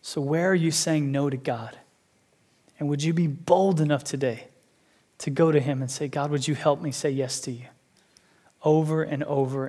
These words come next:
and over. That is the Christian life. Saying yes to God over and over and over and over. That's how we become more like Christ.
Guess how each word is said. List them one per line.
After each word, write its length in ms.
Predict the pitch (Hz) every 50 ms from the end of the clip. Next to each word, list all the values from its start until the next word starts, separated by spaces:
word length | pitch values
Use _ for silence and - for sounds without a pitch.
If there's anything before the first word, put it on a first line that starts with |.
| -
and 140 | 139 135 135
over. 420 | 131 139 131 127 120 117 113 113 - - - _ _ _ -
That 520 | 131 120 139 139 139 143 147 143 135 - - - _ _
is 400 | - 147 131 127 123 123 131 -
the 100 | - -
Christian 600 | - - - - 120 - - - 135 123 120 117
life. 440 | 120 113 107 107 - - - - - _ _ _ _ _ _ _ _ _ _ _ _ _
Saying 380 | - - - 135 127 123 123
yes 320 | 123 139 143 131 - - -
to 100 | - 127
God 380 | 127 135 117 113 113 110 - - _ _
over 440 | - 139 139 139 135 143 147 143 143 147 - - _ -
and 140 | 139 135 -
over 440 | - 127 123 127 127 131 123 127 127 - - - _ _
and 140 | - 135 135 131 -
over 420 | 135 127 123 123 127 127 123 127 - - - _ _
and 140 | - 127 120
over. 440 | - 135 123 120 113 117 107 - - - _ _ _ _ _ _ _ _ _ _ _ _ _ _ - - _ _ -
That's 320 | 131 143 143 147 147 -
how 120 | - 147 139
we 80 | 131
become 280 | 127 131 127 - 139 123
more 180 | 123 123 120
like 200 | 117 117 117 120
Christ. 540 | - - 135 110 104 - - - - - -